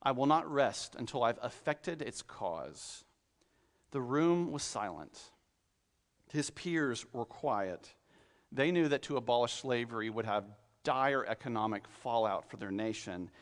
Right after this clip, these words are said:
And that day, William Wilberforce would make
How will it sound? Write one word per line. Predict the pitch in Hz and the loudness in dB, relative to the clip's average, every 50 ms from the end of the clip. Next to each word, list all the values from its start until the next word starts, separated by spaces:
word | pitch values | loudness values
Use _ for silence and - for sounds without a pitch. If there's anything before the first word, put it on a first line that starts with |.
| - - - - | -20 -20 -14 -8
And | - 131 123 117 | -4 -2 0 2
that | 123 131 156 165 143 | 4 4 4 2 2
day, | 123 127 120 110 107 104 101 101 - - - - _ - | 2 2 2 4 2 2 -2 -4 -8 -16 -20 -20 _ -8
William | 127 123 135 143 143 139 131 | -2 0 2 2 4 4 2
Wilberforce | 131 131 127 127 120 - - 120 113 104 - - - | 2 2 2 0 0 -2 -2 -2 -2 -2 -2 -6 -6
would | 123 127 123 | -6 -4 -2
make | 117 113 110 110 101 - | -2 0 -2 -2 -4 -8